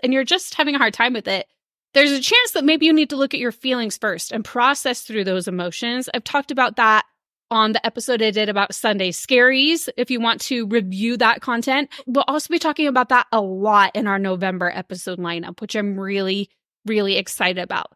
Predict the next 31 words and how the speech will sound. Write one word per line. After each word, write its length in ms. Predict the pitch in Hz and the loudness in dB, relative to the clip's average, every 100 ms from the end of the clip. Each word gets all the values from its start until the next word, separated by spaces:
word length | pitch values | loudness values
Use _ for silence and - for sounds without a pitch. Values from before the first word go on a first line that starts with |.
| _ | _
Basically, 840 | 294 339 - 285 294 285 285 285 285 | 4 4 2 -4 2 4 6 6 4
the 140 | 262 | 2
one 160 | 254 254 | 2 0
thing 80 | 262 | -2
we 80 | |
want 160 | 240 214 | -2 -2
to 100 | 208 | 0
know 140 | 202 | -2
is 100 | 202 | -2
if 140 | 214 226 | -4 -2
we 60 | |
are 100 | 208 - | -2 2
activated, 540 | 277 269 254 240 247 | -2 0 0 2 4
like, 160 | 220 208 | 2 -2
if 140 | 202 | -4
you're, 120 | 214 | -4
like, 180 | 196 196 | -4 -6
super, 420 | - - 330 320 | -8 -2 -2 -2
super 260 | - 294 254 | -4 -2 0
anxious 480 | 226 220 233 226 - | 0 -2 0 0 0
or 60 | |
super 440 | 202 - 285 302 285 | -4 0 0 2 2
depressed, 600 | 240 - 196 180 - - | 0 0 0 0 -2 -6
like, 160 | 202 | -6
you 180 | 196 208 | -6 -10
either 240 | - 240 208 | -6 -4 -2
really 360 | 202 294 294 | 0 0 0
high 180 | - 240 | -2 0
or 120 | 214 | 0
really 260 | 196 202 190 | -2 -2 -2
low, 500 | 196 339 285 254 240 | 2 6 6 6 4